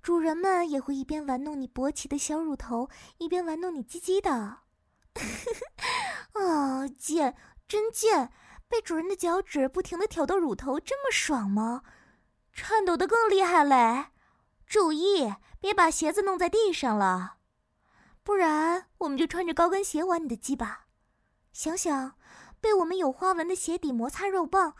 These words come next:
应该也很爽吧？上一次我们这样玩一个空少，把他鸡巴上的皮都给磨掉了呢。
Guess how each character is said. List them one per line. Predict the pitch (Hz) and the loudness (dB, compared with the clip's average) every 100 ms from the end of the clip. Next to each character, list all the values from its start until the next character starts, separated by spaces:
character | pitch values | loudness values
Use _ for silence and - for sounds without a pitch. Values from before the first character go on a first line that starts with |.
| - _ - | -20 _ -6
应 | 466 | 0
该 | 508 466 | 2 2
也 | 277 | 0
很 | - 294 | -2 -4
爽 | - 330 208 | 0 2 2
吧？ | 196 190 190 - _ _ _ _ _ _ _ _ _ - | 0 -2 -6 -14 _ _ _ _ _ _ _ _ _ -10
上 | - 440 392 | 2 4 4
一 | 349 | 0
次 | - 349 320 | -2 0 2
我 | 294 254 | 2 0
们 | 262 | 2
这 | 370 | 2
样 | 320 | 4
玩 | 277 285 | 2 2
一 | 320 | -2
个 | |
空 | - 359 370 | -6 -6 -4
少， | - 349 208 _ - - - | 0 0 -2 _ -20 -20 -8
把 | 359 | -4
他 | 370 | -2
鸡 | 370 392 | 0 0
巴 | 392 | 0
上 | 403 | -2
的 | 339 | -4
皮 | - - 285 | -6 -4 0
都 | 440 | 2
给 | 427 | 2
磨 | 294 240 | 0 -2
掉 | - 294 269 240 | 0 2 2 0
了 | 214 | -2
呢。 | 196 196 | -2 -4